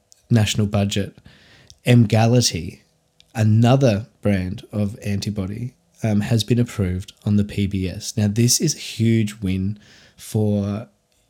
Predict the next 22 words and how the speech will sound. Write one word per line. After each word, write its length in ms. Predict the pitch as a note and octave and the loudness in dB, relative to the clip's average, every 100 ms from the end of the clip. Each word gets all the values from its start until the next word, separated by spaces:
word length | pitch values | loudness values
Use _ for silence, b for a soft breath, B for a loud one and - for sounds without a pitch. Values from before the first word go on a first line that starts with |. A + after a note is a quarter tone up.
| _ _ _ _ | _ _ _ _
for 640 | D#3+ - - - - C3+ B2 | -14 -12 -12 -12 2 2 4
any 240 | A#2+ B2+ | 4 2
patient 480 | A#2 B2+ A#2 - A2 | 2 0 0 0 0
who 100 | A#2 | 0
is 200 | A2 A2 | 0 0
using 520 | A2+ A#2+ A#2+ A#2 A2+ | 2 2 2 0 -4
this 280 | A#2+ A2+ - | -4 -4 0
medication. 800 | A2+ A2 A#2 G#2+ - G#2+ G#2+ G#2+ B B B | -2 -2 -2 -2 -2 -2 -2 -4 B B B
It's 160 | B2 A#2 | -2 -2
a 40 | |
huge 340 | - B2 A#2+ A2 | 2 4 4 2
win 200 | A2+ A2+ | 0 -2
for 240 | - G#2+ | 0 2
migraine 560 | G2+ G#2+ A#2 A2+ A#2 A2+ | 2 4 4 2 2 2
sufferers, 540 | A#2+ G#2 A2 A2 G#2+ | 0 -2 -2 -2 -2
for 80 | G#2 | -4
headache 320 | B2 A2+ G#2+ | 0 0 0
sufferers, 600 | - A2 - A2+ G#2+ G#2 B B B C#3+ | -2 -2 -2 -4 -2 -6 B B B 2
anybody 640 | D3 D#3 D3+ C#3+ C3 C3 _ - D#3+ | 4 4 4 4 2 -2 _ -6 4
who 420 | C#3+ B2+ A#2+ D#3 _ _ _ - | 4 4 2 -4 _ _ _ 0
is 160 | C3 | 4
on 340 | B2+ D3+ B2 | 6 4 2